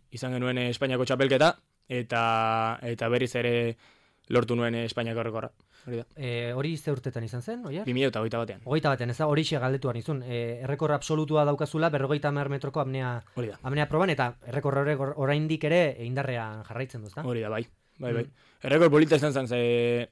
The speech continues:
Speaker 1: duela aspaldi zegoen, eh, errekorra ipinita hamabost, eh, hamabost,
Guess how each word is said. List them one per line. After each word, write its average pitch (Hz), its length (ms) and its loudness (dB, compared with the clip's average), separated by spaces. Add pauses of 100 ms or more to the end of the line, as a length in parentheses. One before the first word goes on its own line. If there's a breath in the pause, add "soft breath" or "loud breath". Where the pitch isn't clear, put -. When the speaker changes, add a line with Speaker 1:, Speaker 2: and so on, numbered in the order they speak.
(140)
Speaker 1:
duela 143 300 6
aspaldi 143 320 4
zegoen, 139 360 4
eh, 131 640 4
errekorra 131 520 2
ipinita 131 680 0
hamabost, 127 640 2 (640 soft breath)
eh, 120 460 0
hamabost, 117 500 -4